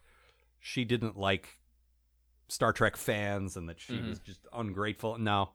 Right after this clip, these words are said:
Speaker 1: that's not it.
Speaker 2: No.
Speaker 1: She
Speaker 2: I
Speaker 1: was
Speaker 2: mean, look
Speaker 1: treated
Speaker 2: what they
Speaker 1: very badly.
Speaker 2: Yeah, no, look what they, they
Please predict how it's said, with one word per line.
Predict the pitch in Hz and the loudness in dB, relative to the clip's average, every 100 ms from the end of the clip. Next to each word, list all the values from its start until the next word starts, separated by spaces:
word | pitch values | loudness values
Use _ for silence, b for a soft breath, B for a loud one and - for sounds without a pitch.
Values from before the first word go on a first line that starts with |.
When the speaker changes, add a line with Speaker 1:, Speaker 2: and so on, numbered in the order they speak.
| - | -8
Speaker 1:
that's | 101 - | -10 -10
not | 71 60 | -14 -16
it. | 67 - _ _ | -20 -20 _ _
Speaker 2:
No. | 117 98 73 - | -6 -4 -6 4
Speaker 1:
She | |
Speaker 2:
I | 151 | 6
Speaker 1:
was | 170 | 6
Speaker 2:
mean, | 175 175 | 6 8
look | 196 | 8
Speaker 1:
treated | |
Speaker 2:
what | 190 156 | 8 6
they | |
Speaker 1:
very | 151 - | 4 2
badly. | - - - - | -16 -20 -14 4
Speaker 2:
Yeah, | 156 - | 4 4
no, | 160 135 | 2 2
look | 131 180 | 4 4
what | 180 156 | 2 4
they, | 139 123 110 73 104 | 6 6 2 -6 -6
they | 101 92 87 92 | -2 -2 -2 -6